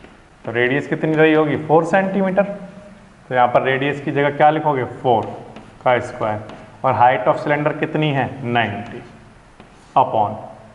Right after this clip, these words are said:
नीचे ये थ्री तो मैंने ऊपर भेज दिया, यहाँ पर ये आ गया। अब नीचे फ़ोर बचा हुआ है और small r यानी radius of, अ, sphere।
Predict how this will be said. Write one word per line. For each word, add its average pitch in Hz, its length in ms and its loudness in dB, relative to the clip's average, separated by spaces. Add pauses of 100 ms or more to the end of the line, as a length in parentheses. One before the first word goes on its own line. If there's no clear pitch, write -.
(280)
नीचे 151 560 2
ये 135 220 2
थ्री 151 140 4
तो 156 140 0
मैंने 160 160 4
ऊपर 156 300 4
भेज 165 200 4
दिया, 175 160 6
यहाँ 160 140 6
पर - 500 -2
ये 139 80 2
आ 139 120 6
गया। 147 160 0 (480)
अब 127 120 0
नीचे 139 220 0
फ़ोर 156 320 4
बचा 156 260 4
हुआ 165 240 4
है - 260 -8 (1080)
और 135 180 4
small 147 420 4
r 139 140 6
यानी 143 340 -4 (360)
radius 143 500 0
of, 175 160 6 (460)
अ, 120 420 6 (100)
sphere। 127 320 0